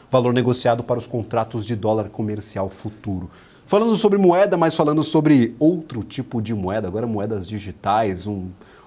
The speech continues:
um sistema de intermediação de pagamentos digitais, que é, claro, o sistema de criptoativos foi desenvolvido ao longo dos anos, hoje bem mais popular. Eu gostaria de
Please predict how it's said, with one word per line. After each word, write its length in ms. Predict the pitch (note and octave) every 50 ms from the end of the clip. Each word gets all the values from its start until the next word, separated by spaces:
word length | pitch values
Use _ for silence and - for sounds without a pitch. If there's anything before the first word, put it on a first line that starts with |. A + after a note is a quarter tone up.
| _
um 40 | -
sistema 300 | - C3+ A#2+ - D#3 D3+
de 120 | C#3 C3+ D#3
intermediação 520 | D#3+ - D#3 D#3 D#3 B2 B2+ - - D3+
de 60 | D#3+
pagamentos 640 | D#3 - D3 C#3 C3 G#2+ A#2 C#3 C#3+ C#3 B2 G#2 G2+
digitais, 500 | C3 D3 D#3 B2 A2 B2+ C3+ F3+ G3 -
que 80 | C4
é, 20 | C4+
claro, 220 | - D#3 D3 E3+
o 60 | D#3+
sistema 280 | - D3 - - C#3+ D3
de 80 | C#3+
criptoativos 920 | C3 - - C#3+ D#3 D#3 - D#3 A2+ F#2+ - - - D#3 E3+ B2 G#2+ - - - - - - -
foi 140 | - C3+ C3+
desenvolvido 680 | A2+ B2 D#3 C#3 B2+ C#3+ A#2+ G2 E2+ A#2+ D3 D3+ A#2+
ao 120 | C3 A#2 A2+
longo 340 | G#2+ A2+ A#2+ B2 A#2 A2 G#2+
dos 260 | G2 G#2 F#2 F2 A2+
anos, 300 | B2+ C3 C3 A2 F#2 G#2+
hoje 220 | B2+ B2+ A2+ A#2+
bem 200 | G#2 F#2 A#2+ B2+
mais 340 | C3+ C#3 A#2+ A2+ - - -
popular. 600 | - - B2 A#2 - D#3+ C#3+ C3 B2+ C3 B2 - - - - -
Eu 60 | A#2+
gostaria 340 | C3+ C3+ - - C3+ C3 C3
de 220 | A#2+ B2 A#2+